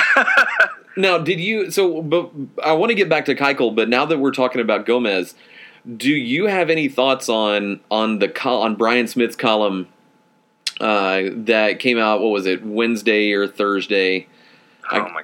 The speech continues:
Speaker 1: God.
Speaker 2: I can't remember which one, where, where basically Smith kind of ripped Gomez, and Gomez admitted, "Yeah, I haven't been playing well," but he threw in this r-, r-, kind of a weird quote about, "Well, the fans are angry, and, and if they were,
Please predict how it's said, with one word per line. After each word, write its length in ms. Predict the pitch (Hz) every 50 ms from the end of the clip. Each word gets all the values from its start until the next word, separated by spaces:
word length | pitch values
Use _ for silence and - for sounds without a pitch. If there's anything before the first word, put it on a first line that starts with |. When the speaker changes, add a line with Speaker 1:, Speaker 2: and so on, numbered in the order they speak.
| -
Speaker 1:
God. 100 | - 76
Speaker 2:
I 40 | 78 82
can't 200 | - - 123 117
remember 220 | 117 113 107 107
which 180 | 104 107 101 -
one, 220 | 110 107 104 104
where, 480 | 104 104 104 104 104 104 101 98 95 92 - - - - - _
where 220 | - - 120 120
basically 520 | 117 117 135 156 147 160 165 127 131 127 117
Smith 340 | - - 127 127 120 123 -
kind 120 | 127 113
of 100 | 104 98
ripped 220 | 101 110 110 110 113
Gomez, 480 | 113 110 107 107 101 98 98 95 92 95
and 400 | 98 95 95 92 90 90 - 110
Gomez 340 | 120 123 127 123 117 110 104
admitted, 460 | 110 101 104 107 101 104 104 101 95
"Yeah, 220 | 101 98 98 98 95 95 95 98 90 -
I 40 | -
haven't 220 | 98 98 101 101
been 120 | 101 101 92
playing 280 | 104 104 98 98 95
well," 260 | 95 95 92 92 92 92
but 320 | 92 95 92 90 85 - - - - - - - - -
he 100 | 135 139
threw 240 | 131 160 190 214 202
in 180 | 185 170 160
this 200 | 156 147 131 -
r-, 60 | 131 127
r-, 400 | 117 123 135 127 127 131 113 123
kind 200 | - - 147 135
of 60 | 123
a 60 | 120
weird 280 | 120 113 117 120 113 107
quote 160 | - 120 113
about, 360 | 113 104 104 104 101 101 92
"Well, 100 | 110 107
the 100 | 104 107
fans 320 | 104 - 117 120 123 117 110
are 120 | 110 107
angry, 420 | 104 104 104 98 104 107 104 101 101
and, 300 | 98 95 95 92 92 - _ -
and 100 | 107 104
if 140 | 98 95
they 140 | - 107 104
were, 400 | 104 104 104 104 101 95 - -